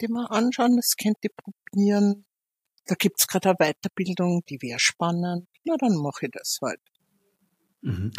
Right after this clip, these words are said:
Speaker 2: Also du hast für dich eine Aktivstrategie, wie du aus diesem Gefühl herauskommst. Äh, kannst du, kannst du, äh, quasi, wenn, wenn jetzt jemand auch zuhört und sich denkt, „Ja, das kenne ich, ich bin auch öfter mal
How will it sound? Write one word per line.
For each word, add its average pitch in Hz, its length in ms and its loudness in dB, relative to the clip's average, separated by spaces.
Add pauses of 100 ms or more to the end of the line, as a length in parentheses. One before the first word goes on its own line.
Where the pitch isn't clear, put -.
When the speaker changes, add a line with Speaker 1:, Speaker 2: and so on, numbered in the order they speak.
(260)
Speaker 2:
Also 117 160 4
du 135 120 10
hast 143 180 6
für 123 100 4
dich 135 220 2
eine 117 80 4
Aktivstrategie, 120 1120 2
wie 123 140 6
du 113 260 4 (320)
aus 120 180 4
diesem 123 300 4
Gefühl 131 380 4
herauskommst. 117 1120 2 (600)
Äh, 117 300 -2 (500)
kannst 107 400 2
du, 127 320 6
kannst - 400 0
du, 127 440 0
äh, 113 300 -4 (340)
quasi, 113 240 0
wenn, 107 400 0
wenn 110 140 -2
jetzt 113 160 -2
jemand 113 240 2
auch 104 120 -2
zuhört 120 540 2
und 113 220 -4
sich - 180 -4
denkt, 104 300 -2 (360)
„Ja, 120 180 6
das 127 200 2
kenne 123 260 4
ich, 120 140 -2
ich - 140 -6
bin 117 220 2
auch 117 260 -2
öfter - 320 -4
mal 107 500 -2